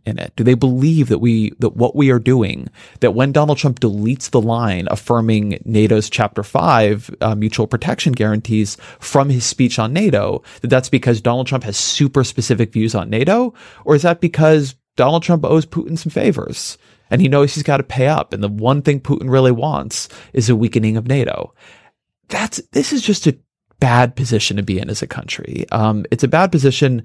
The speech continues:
for how we act on the world stage. It's a bad position for our prestige on the world stage,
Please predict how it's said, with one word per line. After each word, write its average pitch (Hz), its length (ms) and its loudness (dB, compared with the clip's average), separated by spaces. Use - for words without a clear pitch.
for 135 180 4
how 127 240 0
we 123 180 2
act 113 240 2
on 113 60 2
the 110 80 2
world 110 300 0
stage. 113 340 2
It's - 100 -8
a 117 60 0
bad 147 320 -2
position 131 340 0
for - 140 -4
our - 80 -8
prestige 117 540 0
on 113 100 4
the 110 80 0
world 107 240 0
stage, 110 400 0